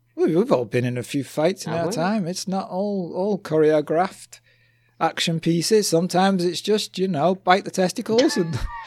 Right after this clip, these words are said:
Speaker 1: <laughs> poke 'em in the eyes. <laughs>
Speaker 2: Where have you been hanging out? All right. <laughs> I know we co-, I know
Speaker 1: Well,
Speaker 2: we
Speaker 1: no,
Speaker 2: lived in Wigan,
Speaker 1: you,
Speaker 2: Colin, but, you know.
Speaker 1: you, you don't wanna be hanging out if they're biting your testicles.
Speaker 2: That's true.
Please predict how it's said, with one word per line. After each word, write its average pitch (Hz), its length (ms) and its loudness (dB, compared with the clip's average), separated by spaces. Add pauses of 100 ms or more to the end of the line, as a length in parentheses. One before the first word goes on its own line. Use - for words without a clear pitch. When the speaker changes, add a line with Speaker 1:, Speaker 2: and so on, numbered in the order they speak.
Speaker 1:
<laughs> - 360 -20
poke 190 240 8
'em 202 60 2
in 190 60 4
the 220 140 10
eyes. 233 380 12
<laughs> - 100 2
Speaker 2:
Where 220 160 8
have 254 100 4
you 320 160 8
been 202 140 8
hanging 117 260 -2
out? 107 360 -6
All 240 100 4
right. 165 200 6 (840)
<laughs> 269 100 6 (1000)
I - 20 0
know 254 140 10
we 233 60 10
co-, 214 140 8
I 190 140 8
know 294 80 8
Speaker 1:
Well, 247 60 10
Speaker 2:
we 226 60 12
Speaker 1:
no, 180 80 12
Speaker 2:
lived 170 140 8
in 151 80 4
Wigan, 185 280 2
Speaker 1:
you, - 40 -10
Speaker 2:
Colin, 117 300 0
but, 143 180 -2
you 175 120 -8
know. 110 160 -10 (280)
Speaker 1:
you, 185 300 -4
you 180 120 -2
don't 180 180 12
wanna 170 120 8
be 156 100 8
hanging 156 280 6
out 143 200 0
if - 40 -16
they're 123 80 -10
biting 139 260 -2
your 123 80 -8
testicles. 123 460 -4
Speaker 2:
That's 120 180 0
true. 127 380 -2